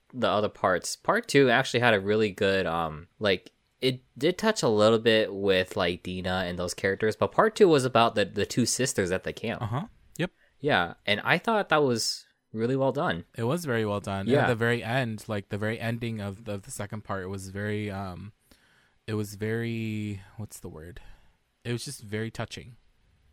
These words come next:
Speaker 2: you
Speaker 1: Mm-hmm.
Speaker 2: know, the end of the
Speaker 1: Yeah.
Speaker 2: second, of the second film.
Speaker 1: Mm-hmm. And
Speaker 2: Yeah.
Speaker 1: they managed to do it, and you don't need a whole entire trilogy to understand part two. <laughs> You know, part two, ex-, like, like, as a standalone film, part two could be its own standalone film. Like, that's how,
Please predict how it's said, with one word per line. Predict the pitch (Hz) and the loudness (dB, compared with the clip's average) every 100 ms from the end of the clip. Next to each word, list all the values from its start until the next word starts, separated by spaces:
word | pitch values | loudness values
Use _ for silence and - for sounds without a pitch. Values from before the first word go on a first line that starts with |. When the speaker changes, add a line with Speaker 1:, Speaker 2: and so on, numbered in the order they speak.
| _ | _
Speaker 2:
you | - 101 | -6 -4
Speaker 1:
Mm-hmm. | 104 | -4
Speaker 2:
know, | 123 _ _ _ | -6 _ _ _
the | - | -10
end | - 104 101 | -8 -6 -6
of | |
the | 92 - | -8 -2
Speaker 1:
Yeah. | 110 90 | 0 0
Speaker 2:
second, | 90 - - | -6 -14 -14
of | 107 | -12
the | 101 | -12
second | - 101 101 | -12 -14 -16
film. | 104 110 - _ _ _ _ _ | -18 -20 -20 _ _ _ _ _
Speaker 1:
Mm-hmm. | 117 110 | -6 -6
And | 175 - _ | -6 -10 _
Speaker 2:
Yeah. | 123 123 | 0 2
Speaker 1:
they | 160 | 2
managed | 165 160 160 | 2 2 2
to | 170 | 2
do | 160 165 | 4 6
it, | 165 | 4
and | 143 156 | 2 4
you | |
don't | 202 175 | 6 6
need | 185 | 6
a | 185 | 6
whole | 123 127 113 | 8 8 6
entire | 113 135 131 | 6 6 6
trilogy | - 143 139 147 143 - - | 6 6 4 0 -8 -12 2
to | 156 | 2
understand | 165 156 165 175 | 4 2 0 2
part | 175 180 | 2 2
two. | - 214 - 123 | 2 2 2 -2
<laughs> | - | -4
You | 143 | 0
know, | 135 | 0
part | 131 165 160 | 2 2 2
two, | 156 156 156 - - | 0 0 -2 -12 -6
ex-, | - - - - | -6 -6 -10 2
like, | 127 120 - | 4 4 0
like, | 135 135 - - | 2 2 0 2
as | 127 143 | 6 6
a | |
standalone | 131 135 127 127 120 | 6 6 8 8 4
film, | - 117 123 | 6 4 8
part | 147 143 | 8 10
two | 180 | 8
could | - 139 | 8 6
be | 147 127 | 8 8
its | - | 8
own | 120 120 | 4 2
standalone | 123 113 120 113 107 104 | 0 2 4 4 2 0
film. | - 101 80 - - - - | 0 0 0 -4 -20 -8 -2
Like, | 98 | 2
that's | 123 - | 2 4
how, | - 156 147 127 | 6 6 6 2